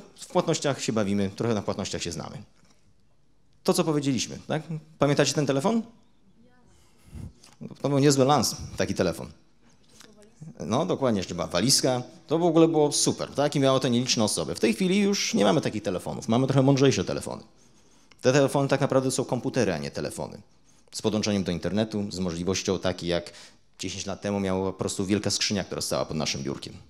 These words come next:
To wszystko zmieniło. Kilka, powiedzieliśmy, że będzie kilka statystyk,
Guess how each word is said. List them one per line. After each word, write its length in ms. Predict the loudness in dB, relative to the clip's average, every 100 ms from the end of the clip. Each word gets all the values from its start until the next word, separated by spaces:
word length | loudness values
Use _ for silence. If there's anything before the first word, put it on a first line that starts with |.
| _ _ _ _ -8
To 100 | -4
wszystko 300 | -4 -2 -2
zmieniło. 360 | -2 -4 -6 -14 _ _ _ _ _ _ _ _ _ -20 _ -20 _ _ _ _ _ _ _ _ _ _
Kilka, 320 | -2 2 0
powiedzieliśmy, 460 | 2 2 4 4 4
że 80 | 6
będzie 200 | 6 4
kilka 260 | 0 0
statystyk, 560 | 2 4 4 0 -2